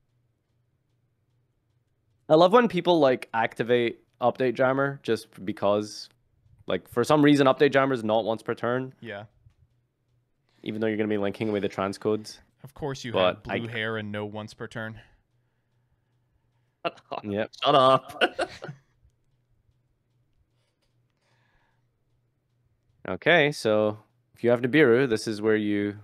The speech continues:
Speaker 2: wanna use it. Well, maybe you let him pop first just so it's less stats, I guess, and you're losing your monsters anyway.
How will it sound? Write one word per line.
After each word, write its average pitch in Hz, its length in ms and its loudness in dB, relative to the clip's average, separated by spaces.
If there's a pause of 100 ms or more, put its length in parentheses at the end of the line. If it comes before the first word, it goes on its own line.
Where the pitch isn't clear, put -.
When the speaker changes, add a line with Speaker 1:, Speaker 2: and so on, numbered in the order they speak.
(100)
Speaker 2:
wanna 98 160 -4
use 101 200 -4
it. 101 60 -4
Well, 170 140 4
maybe 202 180 2
you 233 80 -2
let 208 100 2
him 135 100 0
pop - 320 0
first 147 300 0
just 117 180 -6
so 113 120 0
it's - 160 -8
less 101 300 -2
stats, - 460 -8 (240)
I 104 80 -8
guess, 107 460 -8
and 101 100 -10
you're 98 100 -2
losing 98 240 -4
your 92 100 -4
monsters 90 420 -8
anyway. 120 360 -8